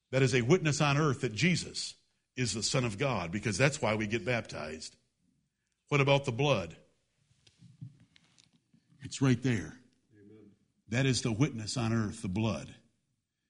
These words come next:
Every time we take up that cup, "This cup is the New Testament in my blood, but who is my? Who is he? Who is speaking? Whose blood was it?" The blood of the Son of God.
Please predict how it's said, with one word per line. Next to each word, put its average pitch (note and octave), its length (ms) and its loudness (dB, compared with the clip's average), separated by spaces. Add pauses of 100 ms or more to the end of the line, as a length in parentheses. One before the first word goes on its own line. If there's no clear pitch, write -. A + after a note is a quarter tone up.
(160)
Every C3+ 260 2
time C#3+ 320 2
we C3 100 4
take C#3+ 320 2
up C#3 160 0
that C3 260 -2
cup, G2 320 -2 (680)
"This C3+ 200 0
cup C#3+ 240 2
is B2 100 0
the A#2+ 80 0
New C3+ 160 6
Testament C#3 480 2
in A2+ 100 2
my B2+ 200 2
blood, A2 360 0
but F#2+ 120 -4
who C3+ 200 4
is A#2 240 2
my? F#2 480 -2 (320)
Who D#3 200 6
is C#3 240 4
he? G#2+ 420 4 (220)
Who E3 220 8
is D3 180 4
speaking? G#2 560 2 (540)
Whose F#3 300 8
blood B2+ 300 4
was B2 260 4
it?" - 240 -8 (380)
The A#2+ 100 -2
blood G2+ 540 2 (320)
of A2+ 140 -2
the F#2+ 80 -4
Son - 280 2
of E2+ 120 -4
God. D#2+ 460 -2